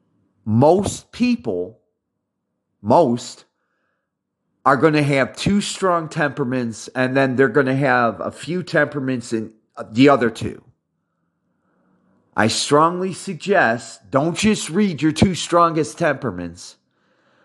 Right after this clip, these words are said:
but read the other two temperaments that you may or may not have, uh,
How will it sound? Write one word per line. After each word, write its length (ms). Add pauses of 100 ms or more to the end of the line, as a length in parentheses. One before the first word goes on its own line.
(160)
but 140
read 520 (160)
the 160
other 220
two 380
temperaments 680
that 220
you 140
may 480
or 180
may 240
not 300
have, 440
uh, 360